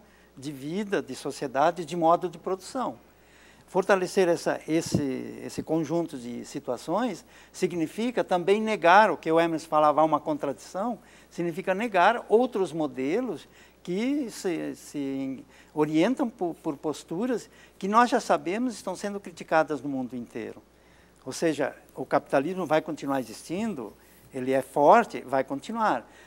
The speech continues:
mas nós temos que pelo menos propor mudanças, né, num sentido de correções, que aos poucos possamos vislumbrar um outro tipo de,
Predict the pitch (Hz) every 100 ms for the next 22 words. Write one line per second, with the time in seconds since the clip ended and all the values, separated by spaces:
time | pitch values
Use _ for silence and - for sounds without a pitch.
0 | _ 143 147 143 175 160 151 - 165 156
1 | 147 165 185 214 202 170 151 170 165 151
2 | 156 196 311 330 - _ _ _ 151 170
3 | 156 170 147 160 143 131 - 185 208 208
4 | 190 175 240 330 - - - 233 - 185
5 | 214 - 262 - 269 - 190 185 185 185
6 | 156 151 220 269 240 247 226 208 196 180
7 | 160 151 135